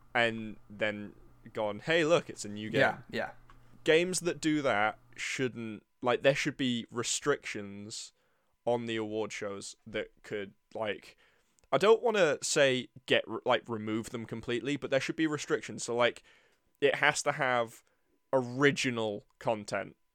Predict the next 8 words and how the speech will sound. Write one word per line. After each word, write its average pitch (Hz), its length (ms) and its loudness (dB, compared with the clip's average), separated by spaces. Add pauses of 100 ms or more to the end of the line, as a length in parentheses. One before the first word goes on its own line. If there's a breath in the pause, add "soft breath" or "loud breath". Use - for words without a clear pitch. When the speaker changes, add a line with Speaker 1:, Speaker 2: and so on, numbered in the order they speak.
(120)
Speaker 1:
like, - 220 -2
proper 131 680 4
original 107 520 -4
con-, - 200 -8
like, 117 180 0
they, 117 240 -2
they 123 120 -2
can't 127 280 -4